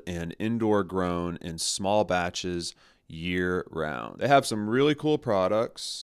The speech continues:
including C B D tinctures, hemp rollies, hemp flour, and even a C B D salve.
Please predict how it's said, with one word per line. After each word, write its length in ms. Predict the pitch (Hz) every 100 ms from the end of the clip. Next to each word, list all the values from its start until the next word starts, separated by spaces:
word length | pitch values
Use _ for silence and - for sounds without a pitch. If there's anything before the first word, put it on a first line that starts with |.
| -
including 920 | 101 - 110 107 101 98 95 95 92
C 300 | - - 127
B 120 | 127
D 200 | 113 113
tinctures, 1040 | 98 - 135 151 - 170 180 185 180 - -
hemp 360 | - 120 127 139 -
rollies, 840 | 95 98 117 135 151 175 185 - 117
hemp 220 | 101 -
flour, 800 | - 98 101 120 147 165 180 175
and 120 | - 104
even 540 | 110 156 127 113 107 -
a 80 | -
C 240 | - 120
B 140 | 107
D 180 | 98 92
salve. 760 | - - 107 98 65 50 -